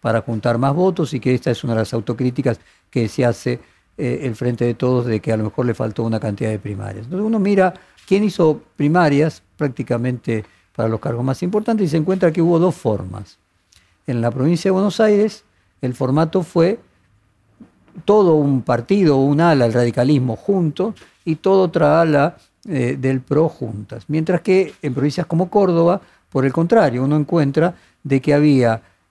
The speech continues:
eh, un candidato número uno y número dos mezclados del pro y del radicalismo. De hecho, uno ve la figura de Morales proponiendo, Gerardo Morales proponiendo que a su juicio tendría que las primarias de Juntos por el Cambio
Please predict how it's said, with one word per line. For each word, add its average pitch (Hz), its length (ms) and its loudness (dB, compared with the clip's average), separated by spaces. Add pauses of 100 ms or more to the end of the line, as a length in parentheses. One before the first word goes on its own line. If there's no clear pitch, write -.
(100)
eh, 131 340 -2
un 147 140 -10
candidato 147 920 0 (280)
número 160 360 2
uno 175 200 2
y 156 40 2
número 160 360 2
dos 190 400 2
mezclados 135 840 0
del 117 400 -4
pro 156 300 2
y 156 60 2
del 120 240 0
radicalismo. 110 720 -4 (260)
De 139 140 2
hecho, 170 180 0
uno 143 180 2
ve 156 300 4
la 113 160 0
figura 131 320 -4
de 127 80 2
Morales 143 360 2 (340)
proponiendo, 127 760 0
Gerardo 127 320 -2
Morales 147 320 2 (320)
proponiendo 143 600 0
que 139 100 0
a 120 40 0
su 120 120 -6
juicio 165 480 -2 (280)
tendría 151 520 2
que 151 100 -2
las 113 140 -4
primarias 123 680 0
de 117 100 -8
Juntos 127 300 -6
por 143 120 -4
el 160 100 -4
Cambio 180 460 2